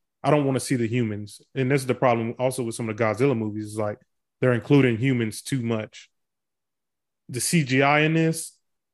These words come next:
I'm not a huge, like, I was, I almost got taken out of the movie by some of the C G I. And I'm like, "This is a big budget movie." And so, if I'm being honest, some of this was looking kinda trash.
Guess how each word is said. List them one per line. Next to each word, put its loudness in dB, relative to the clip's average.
I'm 2
not 4
a 2
huge, -4
like, -4
I 0
was, -2
I 2
almost 0
got 0
taken -6
out 0
of 0
the -6
movie -6
by -2
some -2
of 0
the -4
C -6
G -4
I. 2
And 0
I'm 2
like, 0
"This -2
is 0
a 2
big -2
budget -2
movie." -8
And 0
so, -6
if -2
I'm 4
being 4
honest, -2
some -4
of -4
this -2
was -8
looking -8
kinda -10
trash. -4